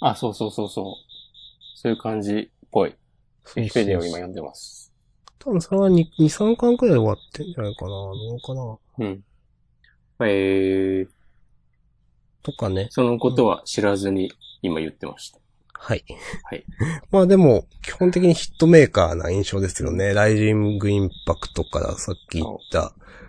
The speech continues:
Speaker 2: えっと、ブリザードアクセル。あと、喧嘩番長とかも結構続いてるんでしたっけ？え？喧嘩番長？金剛番長？
Speaker 1: 金剛番長。
Speaker 2: そんな感じの名前の。
Speaker 1: うん。
Speaker 2: そうそうそうそう。
Speaker 1: うん。
Speaker 2: ね。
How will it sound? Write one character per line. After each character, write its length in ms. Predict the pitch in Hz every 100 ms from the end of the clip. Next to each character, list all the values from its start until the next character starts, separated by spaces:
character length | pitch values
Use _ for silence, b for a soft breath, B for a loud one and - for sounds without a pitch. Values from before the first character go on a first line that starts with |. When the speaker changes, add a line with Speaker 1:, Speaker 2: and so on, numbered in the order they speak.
| B _ -
Speaker 2:
え 60 | 87
っ 20 |
と、 120 | 82 90
ブ 120 | 101
リ 140 | 104
ザ 180 | 101 101
ー 20 |
ド 140 | 95 85
ア 60 |
ク 100 | -
セ 80 | -
ル。 80 | -
あ 60 |
と、 100 | 190
喧 260 | - 170 226
嘩 140 | 262
番 200 | 262 285
長 160 | 247 123
と 80 | 104
か 80 | 92
も 80 |
結 140 | 90 -
構 140 | 90
続 180 | 85 87
い 60 | 87
て 100 | 87
る 60 |
ん 40 | 85
で 80 |
し 120 | - -
た 60 |
っ 20 | - -
け？ 120 | 117
え？ 280 | 151 - 147
喧 60 | 170
嘩 100 | 202
番 160 | 220
長？ 260 | 147 78 - - -
金 220 | 131 139
剛 140 | 156
番 200 | 143 147
長？ 140 | 143 139
Speaker 1:
金 80 |
剛 0 |
番 0 |
長。 0 |
Speaker 2:
そ 80 | 127
ん 40 | 110
な 60 |
感 120 | 104
じ 60 | 101
の 80 | 92
名 60 |
前 160 | 90 85
の。 100 | 82
Speaker 1:
う 20 |
ん。 20 | -
Speaker 2:
そ 140 | - 92
う 40 |
そ 120 | 80
う 40 | 76
そ 140 | -
う 20 | -
そ 180 | -
う。 60 | - _ B B B B B _ _ _ _ _ _ _ _ _ _ _ _ _ - - - - - -
Speaker 1:
う 20 |
ん。 520 | 69 - - -
Speaker 2:
ね。 80 | 143